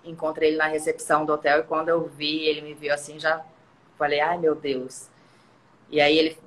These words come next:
a princípio, fez uma linha de difícil, assim, entendeu? Não ficou muito a-, aberto, não. E aí isso me chamou mais atenção. E aí foi indo.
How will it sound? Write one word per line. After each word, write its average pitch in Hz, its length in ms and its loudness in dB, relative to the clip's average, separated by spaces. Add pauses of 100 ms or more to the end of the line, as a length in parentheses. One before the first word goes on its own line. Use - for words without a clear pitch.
(200)
a 147 140 2
princípio, 160 440 -8
fez 160 220 2
uma 160 180 6
linha 160 220 0
de 151 120 -10
difícil, 156 640 -8
assim, 139 360 -16 (840)
entendeu? 127 300 -4
Não 143 80 -8
ficou - 240 -4
muito 147 200 -2
a-, 147 220 8
aberto, 139 460 0
não. 139 340 -2
E 160 80 -2
aí 156 120 4
isso 156 200 -10
me 151 60 -8
chamou 151 260 -2
mais 147 200 4
atenção. 160 640 -4 (160)
E 160 80 -4
aí 165 140 2
foi 175 320 -4
indo. 180 340 -14